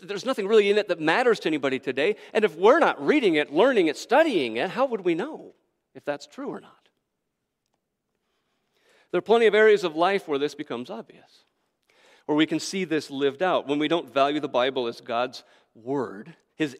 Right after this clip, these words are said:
inerrant, infallible, authoritative, powerful, completely sufficient for us word from God. When we reject that and substitute anything else,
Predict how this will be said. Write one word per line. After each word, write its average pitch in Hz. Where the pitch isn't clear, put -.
inerrant, 143
infallible, 135
authoritative, 139
powerful, 175
completely 214
sufficient 185
for 104
us -
word 104
from 98
God. 104
When 151
we 165
reject 160
that 131
and 131
substitute 151
anything 147
else, 107